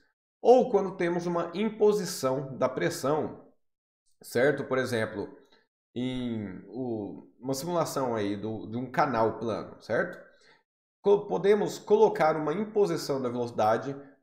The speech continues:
perdão, uma imposição da pressão na entrada e uma imposição da pressão na saída, ou seja, o fluxo será dado com base nas pressões, certo? Então, essas aí são as condições de contorno para pressão.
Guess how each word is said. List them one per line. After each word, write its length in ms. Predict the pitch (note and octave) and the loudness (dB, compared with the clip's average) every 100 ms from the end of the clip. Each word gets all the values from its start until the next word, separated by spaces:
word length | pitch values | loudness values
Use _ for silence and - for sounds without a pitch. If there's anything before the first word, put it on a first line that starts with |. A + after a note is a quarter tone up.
| _ | _
perdão, 400 | B2+ A#2+ G2+ F#2 | -4 -2 -4 -6
uma 200 | A#2 F#3 | -6 -2
imposição 680 | F3 F3 A#3 A3+ F3 - C#3 | -2 4 6 6 2 -2 -2
da 80 | C3 | -2
pressão 580 | - D3+ C#3 - C3 A2+ | 0 0 0 0 0 0
na 120 | G#2+ | 0
entrada 760 | D3+ G3+ - A2+ C#3 F#3+ F3 - _ _ _ _ - | -2 -2 2 2 2 -2 -8 -12 _ _ _ _ -4
e 60 | |
uma 160 | F3 G3+ | 0 2
imposição 480 | A#3+ G#3+ G3+ - D#3 | 2 2 2 0 -2
da 80 | E3 | -2
pressão 300 | E3 - C#3+ | -2 -2 -4
na 100 | C#3+ | 0
saída, 560 | G#3 F3+ F3+ D#3 G#2+ | 2 2 0 -2 0
ou 80 | C3 | 0
seja, 360 | C#3 D3+ C3 A#2 | -2 -2 0 -2
o 100 | A2+ | -4
fluxo 600 | - - C4 B3+ - C3+ | -10 -4 -2 -2 -6 -8
será 300 | - D#3 D3+ | -2 0 2
dado 280 | C3 C#3 C#3 | 2 0 -2
com 200 | F#3+ E3 | -8 -2
base 680 | A#2 C3 E3+ A#2+ F#2+ - - _ _ _ | 2 4 4 0 -6 -12 -16 _ _ _
nas 160 | G#2+ G#2+ | -6 -4
pressões, 760 | D3+ F3+ - C3+ A#2 - - _ _ _ _ - | -2 -2 -2 -2 -4 -8 -18 _ _ _ _ -10
certo? 300 | - - - _ _ _ _ _ _ _ _ _ | -8 -8 -12 _ _ _ _ _ _ _ _ _
Então, 300 | A#2+ A#2 D3 | -6 0 0
essas 240 | D#3+ F3 C#3+ | 0 -2 -2
aí 140 | C3+ | -2
são 160 | C#3 D#3 | -2 -6
as 80 | |
condições 580 | - E3 - G#2+ A2+ A#2 | -8 -10 -6 -6 -6 -10
de 80 | - | -14
contorno 400 | - B2 F#2+ G2 | -12 -8 -6 -6
para 140 | G#2 | -6
pressão. 480 | - D#3 D3+ - - | -6 -6 -8 -12 -20